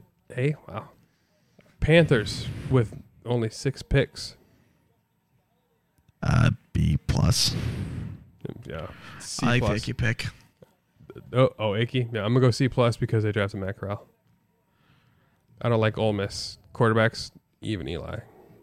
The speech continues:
Speaker 1: As a quarterback, I like Eli as a person. Chicago Bears.
Speaker 2: A.
Speaker 1: I'm gonna go A. To go from fucking s-, six picks to eleven is a baller ass move, and I think they're gonna hit somewhere.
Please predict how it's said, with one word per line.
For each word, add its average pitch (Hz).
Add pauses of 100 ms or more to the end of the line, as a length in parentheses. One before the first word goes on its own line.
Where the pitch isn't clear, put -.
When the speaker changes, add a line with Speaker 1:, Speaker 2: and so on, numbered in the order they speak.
(540)
Speaker 1:
As 110
a -
quarterback, 101 (180)
I 117
like 123
Eli 120
as 107
a 107
person. 110 (1600)
Chicago 147
Bears. 165 (240)
Speaker 2:
A. - (1080)
Speaker 1:
I'm 104
gonna 107
go 98
A. 117 (260)
To 123
go 117
from 110 (440)
fucking - (160)
s-, - (340)
six -
picks -
to 113
eleven 110
is 113 (160)
a -
baller 101
ass 113
move, 131
and 123
I 117
think 120
they're 113
gonna 113
hit 117
somewhere. 110